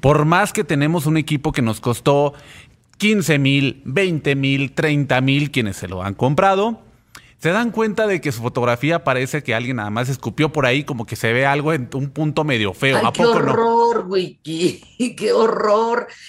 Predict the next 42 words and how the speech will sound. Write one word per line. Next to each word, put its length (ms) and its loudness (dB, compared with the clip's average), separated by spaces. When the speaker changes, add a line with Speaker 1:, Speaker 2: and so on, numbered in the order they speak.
Speaker 2:
Eso 280 0
me 100 -4
ha 100 -6
pasado 420 -2
a 60 -6
mí 320 -16
en 140 0
la 80 2
azotea 340 2
de 140 0
mi 160 -10
casa, 500 -4
en 180 -2
donde, 320 0
no, 300 -4
que 80 0
la 140 -2
luna 300 -2
rosa, 420 -2
que 100 -12
órale, 300 -8
que 100 -6
tómale, 380 0
que 160 -4
sales 300 0
con 160 0
el 60 -4
celular 400 0
y 60 -2
dices, 420 -10
¿por? 400 -2
Y 140 -6
tengo, 260 4
tengo 280 2
amigos 500 0
que 100 -12
me 120 -10
mandan 340 -6
fotografías 560 -4
de 80 -2
la 140 0
luna 420 -6